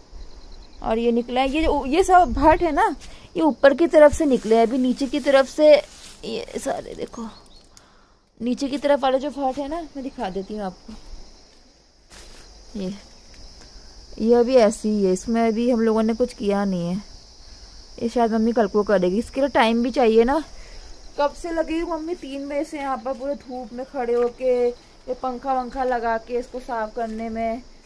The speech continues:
और धूल से पूरा देखो, पूरा घर गया धूल से भर के, इसीलिए मैंने सफाई नहीं करी अभी। मैंने कहा पहले भट्ट वट को सब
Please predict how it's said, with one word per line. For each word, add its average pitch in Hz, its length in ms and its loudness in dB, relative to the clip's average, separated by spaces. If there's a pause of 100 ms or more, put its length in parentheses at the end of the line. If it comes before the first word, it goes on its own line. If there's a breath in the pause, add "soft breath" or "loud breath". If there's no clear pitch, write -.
(160)
और 277 160 -4
धूल 269 320 -8
से 285 120 -10
पूरा 285 400 -6
देखो, 269 260 -6
पूरा 254 320 -4
घर 226 240 -8
गया 240 220 -4
धूल 220 220 -12
से 226 160 -8
भर 208 220 -6
के, 220 80 -4
इसीलिए 262 280 -6
मैंने 277 140 -10
सफाई 240 340 -6
नहीं 233 140 -8
करी 233 240 -4
अभी। 226 160 -4
मैंने 220 180 -6
कहा 233 100 -4
पहले 240 220 -6
भट्ट 226 280 -6
वट 226 140 -4
को 254 80 -8
सब 254 220 -8